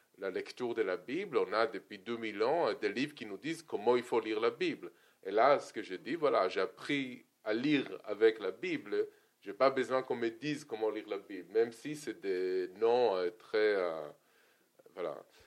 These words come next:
Et, et ça, c'est, c'est, voilà, ça, c'est aussi, c'est une raison. Pour la question, euh, qui concerne, euh, pourquoi revenir en ce qui concerne, enfin, parce que,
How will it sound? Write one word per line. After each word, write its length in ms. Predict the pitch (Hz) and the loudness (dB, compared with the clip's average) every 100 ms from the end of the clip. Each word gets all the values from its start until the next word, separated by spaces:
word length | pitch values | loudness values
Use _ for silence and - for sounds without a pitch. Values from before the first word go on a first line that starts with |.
| _ - | _ -10
Et, 300 | 95 98 110 | -6 0 2
et 40 | 110 | 4
ça, 160 | - | 2
c'est, 220 | 131 - - | 0 -2 -4
c'est, 140 | 127 113 | -6 0
voilà, 180 | 110 104 | 2 2
ça, 140 | - | 0
c'est 160 | 107 113 104 101 - - | -4 -4 -4 -8 -16 -16
aussi, 260 | - - 113 | -14 -10 -10
c'est 220 | - - | -8 -10
une 180 | 101 95 | -10 -4
raison. 400 | 95 85 87 85 - - _ | -4 -4 -6 -8 -18 -20 _
Pour 160 | 110 101 | -2 -2
la 80 | 98 | 0
question, 520 | 101 - 131 131 123 - 117 | -4 -2 2 2 2 -4 -4
euh, 680 | 101 95 92 87 85 82 82 - | 0 2 0 0 -2 -4 -8 -12
qui 100 | - | -14
concerne, 600 | 90 87 - 113 120 110 | -10 -10 -2 2 2 2
euh, 420 | 95 85 82 82 - - | -2 -4 -6 -8 -12 -14
pourquoi 320 | 95 - 113 | -10 -2 2
revenir 540 | 110 92 95 101 113 | 2 0 -4 -4 -4
en 120 | 92 85 | -4 -6
ce 80 | |
qui 100 | - | -10
concerne, 300 | 92 92 87 | -14 -12 -12
enfin, 200 | - 104 92 | -6 -6 -6
parce 100 | - | -10
que, 180 | 98 92 | -8 -6